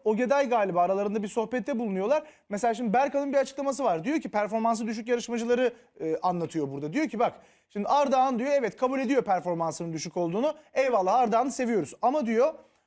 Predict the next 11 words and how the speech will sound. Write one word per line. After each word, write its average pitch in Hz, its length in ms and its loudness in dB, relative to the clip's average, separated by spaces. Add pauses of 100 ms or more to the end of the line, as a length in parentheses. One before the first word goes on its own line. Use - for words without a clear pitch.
(180)
Ayşe'nin 277 560 2
de 294 60 0
performansı 180 680 0
düşük 156 300 -8
diyor 151 140 -4
mesela. 190 420 -2 (260)
Ayşe 175 340 2
diyor 247 160 -2
kabul 247 240 -2
etmiyor. 208 380 -4 (520)
Ee, 151 360 2